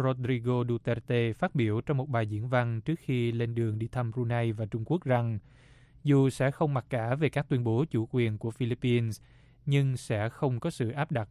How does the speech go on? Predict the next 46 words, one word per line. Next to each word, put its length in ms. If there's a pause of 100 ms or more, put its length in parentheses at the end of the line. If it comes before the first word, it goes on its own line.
cứng 200
rắn 220
nào 360 (320)
trong 160
lúc 180 (120)
ông 260
đang 280
nỗ 100
lực 260
cải 160
thiện 340
các 140
mối 160
quan 180
hệ 260
căng 260
thẳng 300
với 200
Trung 220
Quốc 240 (440)
và 340
tăng 260
cường 280
thương 200
mại, 420
đầu 180
tư. 360 (960)
Thẩm 160
phán 300
tối 140
cao 160
pháp 140
viện 260
Antonio 580
Carpio, 640 (320)
người 260
đã 120
nghiên 200
cứu 300
tường 200
tận 280
về 200
tranh 200
chấp 140
lãnh 200
thổ, 420